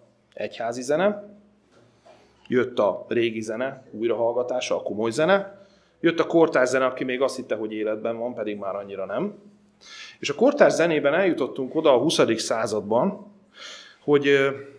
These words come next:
ö, nekem óriási szerencsém volt, hogy az egyik zeneszerzés tanárom, az a, az a Magyar Zeneszerzők Országos Szövetségének az elnöke volt,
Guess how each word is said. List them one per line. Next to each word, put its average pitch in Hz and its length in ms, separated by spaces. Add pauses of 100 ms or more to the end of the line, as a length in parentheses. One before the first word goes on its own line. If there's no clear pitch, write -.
ö, 131 340
nekem 139 480
óriási 135 420
szerencsém 117 520
volt, 127 240
hogy 117 160
az 113 100
egyik 113 240
zeneszerzés 113 680
tanárom, 117 500
az 110 120
a, 110 220 (400)
az 107 180
a 110 160
Magyar 117 400
Zeneszerzők 107 680
Országos 101 440
Szövetségének 101 720
az 113 100
elnöke 117 460
volt, 131 520